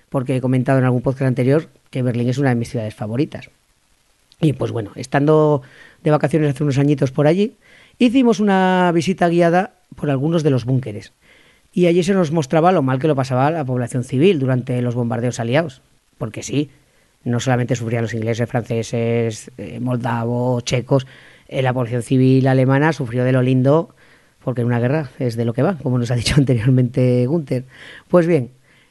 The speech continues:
nuestra guía nos informó que gran parte del diseño de estos corrió a cargo de Albert Speer, arquitecto y ministro de Armamento y Guerra. Entonces alguien de los allí presentes, mm, le preguntó: "¿Ese era el llamado nazi bueno?".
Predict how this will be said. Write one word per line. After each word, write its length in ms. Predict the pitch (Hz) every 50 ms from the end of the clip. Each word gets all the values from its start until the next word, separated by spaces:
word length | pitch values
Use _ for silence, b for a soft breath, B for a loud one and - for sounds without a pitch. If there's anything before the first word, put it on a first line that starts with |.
| b _ _
nuestra 420 | 165 156 151 131 131 147 147 143
guía 320 | 143 151 156 160 170 185 202
nos 300 | 202 175 160 143 - -
informó 440 | 147 131 - 139 127 135 151 185 202
que 160 | - - 156
gran 280 | 135 135 139 143 135
parte 460 | 131 - 151 139 131 - 165 151 151 139
del 200 | 147 143 139 135
diseño 640 | 143 131 - - 185 180 175 165 160 160 160 160
de 140 | 151 151 151
estos 340 | 147 131 - - 175 175 -
corrió 380 | - - 147 131 131 139 143 143
a 60 | 131
cargo 440 | - 147 143 135 147 165 - - _
de 160 | - 139 143 139
Albert 300 | 135 139 156 165 - -
Speer, 400 | - - - 175 175 131 117 - b b b b b b b b b b -
arquitecto 720 | - 214 - - 147 - 190 - - - 143 123 131 - -
y 120 | 233 226
ministro 460 | 220 196 185 190 175 - - 160 151
de 60 | 151
Armamento 440 | 175 185 185 165 165 185 196 156 160
y 60 | 147
Guerra. 300 | 131 139 127 117 107 107 b b b b b b b b b b b b b b b -
Entonces 580 | 262 277 269 269 277 269 220 220 262 254 220
alguien 300 | 240 240 247 247 240 233
de 100 | 226 226
los 180 | 214 214 180 180
allí 160 | 202 202 202
presentes, 560 | 165 - 175 185 214 202 - 185 190 196 - - _ -
mm, 240 | 170 156 147 143
le 140 | 143 147 143
preguntó: 960 | 135 143 143 143 143 143 135 131 156 143 139 139 135 131 131 127 123 120 117 b b b b b b b b b b b b b _
"¿Ese 640 | 220 214 208 - - 247 247 247 240 240 240 240 240
era 220 | 233 233 226 226
el 100 | 226 214
llamado 340 | 190 196 190 208 208 208 202
nazi 260 | 208 208 - - 196
bueno?". 360 | 180 214 214 185 156 131 127